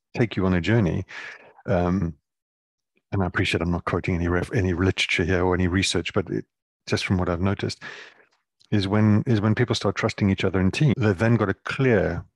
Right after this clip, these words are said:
some of their interpersonal stuff, but then they can start having those conversations which are really meaningful and really powerful, because they've really learned to trust each other. They can then introduce the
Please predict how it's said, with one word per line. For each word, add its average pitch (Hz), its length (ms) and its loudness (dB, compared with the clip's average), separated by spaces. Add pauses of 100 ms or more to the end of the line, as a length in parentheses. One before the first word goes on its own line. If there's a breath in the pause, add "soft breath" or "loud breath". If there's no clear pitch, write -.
some 95 200 0
of 82 60 -4
their 90 100 0
interpersonal 90 500 -4
stuff, - 360 -8 (500)
but 104 120 0
then 107 440 4
they 98 100 4
can - 160 -4
start - 220 -4
having 90 220 -2
those 87 160 -2
conversations 92 640 -4
which - 180 -10
are 92 60 -2
really 92 560 2
meaningful 90 600 -2 (440)
and 98 260 2
really 104 220 2
powerful, 101 600 -4 (600 loud breath)
because 104 260 0
they've 101 180 2
really 135 280 4
learned 123 200 4
to 120 80 -2
trust - 300 -4
each 107 160 -2
other. 87 200 0
They 87 140 0
can 101 180 0
then 107 140 2
introduce 98 460 -2
the - 120 -8